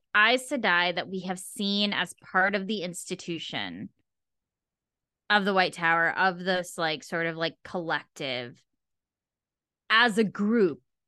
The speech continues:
and as, like, nameless, like, this person, this person, this person, where he, like, lists out all these Aes Sedai where you, like, can't even keep them straight, are so annoying.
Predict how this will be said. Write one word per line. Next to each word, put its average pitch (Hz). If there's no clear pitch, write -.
and 214
as, 214
like, 202
nameless, 226
like, 190
this 311
person, 214
this 262
person, 185
this 196
person, 165
where 185
he, 202
like, 190
lists 214
out 190
all 180
these 180
Aes 160
Sedai 156
where 160
you, 165
like, 165
can't 165
even 165
keep 170
them -
straight, -
are 190
so 190
annoying. 165